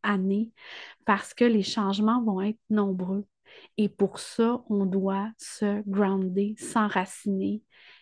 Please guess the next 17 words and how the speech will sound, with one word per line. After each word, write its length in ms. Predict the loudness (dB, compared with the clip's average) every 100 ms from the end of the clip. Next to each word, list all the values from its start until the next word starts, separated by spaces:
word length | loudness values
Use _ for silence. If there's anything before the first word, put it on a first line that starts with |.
| _ -2
et 220 | 2 4
faire 440 | 2 0 0 0 -4
face 360 | 2 2 2
à 80 | -6
ce 100 | -6
qui 120 | -16
s'en 280 | -6 -4 -2
vient 440 | -4 -2 -2 -2 -4 _
en 120 | -8
sachant 800 | -8 -2 0 0 -2 -6 -4 -4 -6 _ _ _ _ _ _ _
que 400 | -4 2 2 0 -6 0
peu 200 | 4 6
importe 560 | 4 0 2 2 2 -6
ce 100 | -10
qui 100 | -4
va 140 | -4
arriver, 580 | -2 -6 -4 -2 -2